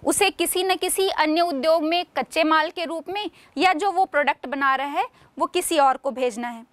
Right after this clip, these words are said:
तो इसके लिए व्यापार की ज़रूरत पड़ेगी और विनिमय की भी आवश्यकता पड़ेगी और वस्तुओं को एक स्थान से दूसरे स्थान तक ले जाने के लिए परिवहन की आवश्यकता पड़ेगी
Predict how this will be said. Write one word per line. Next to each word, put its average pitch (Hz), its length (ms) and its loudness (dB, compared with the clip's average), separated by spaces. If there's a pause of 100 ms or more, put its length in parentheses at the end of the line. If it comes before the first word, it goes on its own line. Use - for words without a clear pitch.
(880)
तो 339 60 4
इसके 381 320 2
लिए 392 280 0 (480)
व्यापार 254 460 2
की 359 140 -6
ज़रूरत 370 360 -2
पड़ेगी 392 340 2 (580)
और 349 200 4 (340)
विनिमय 254 520 0
की 381 120 -4
भी 403 140 2
आवश्यकता 381 580 0
पड़ेगी 370 420 -2 (320)
और 427 200 4
वस्तुओं 403 580 0
को 427 140 -2
एक 359 240 -2
स्थान 311 320 -4
से 320 140 -4
दूसरे 269 380 -4
स्थान 247 320 -2
तक 247 160 -4
ले 247 120 2
जाने 233 300 0
के 247 180 -4
लिए 254 220 0 (800)
परिवहन 269 540 4
की 403 80 4
आवश्यकता 285 580 0
पड़ेगी 240 560 -4